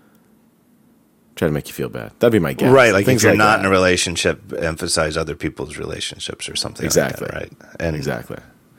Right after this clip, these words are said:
Speaker 2: uh, but I'm curious. I haven't seen a lot of details about exactly how they did the manipulation.
Speaker 1: Well, they, the,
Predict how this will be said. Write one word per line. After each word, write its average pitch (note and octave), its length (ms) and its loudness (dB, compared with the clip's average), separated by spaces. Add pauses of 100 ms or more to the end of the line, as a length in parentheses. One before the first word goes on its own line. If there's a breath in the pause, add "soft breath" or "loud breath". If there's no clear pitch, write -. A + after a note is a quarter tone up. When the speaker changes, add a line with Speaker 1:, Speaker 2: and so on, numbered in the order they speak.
(540 soft breath)
Speaker 2:
uh, E2 280 -8 (100)
but C#3 100 4
I'm D3+ 120 4
curious. G#3 300 4
I A2+ 60 6
haven't C#3+ 220 2
seen D3 180 2
a C3 60 4
lot A#2 140 6
of F#2 80 -2
details G2+ 360 2
about D#2+ 160 -2
exactly F2 460 0
how E2+ 160 2
they D2+ 140 -4
did F#2+ 220 -2
the F2 60 -4
manipulation. - 680 -12 (480)
Speaker 1:
Well, B2 100 -4
they, C#3 180 8
the, A#2+ 580 6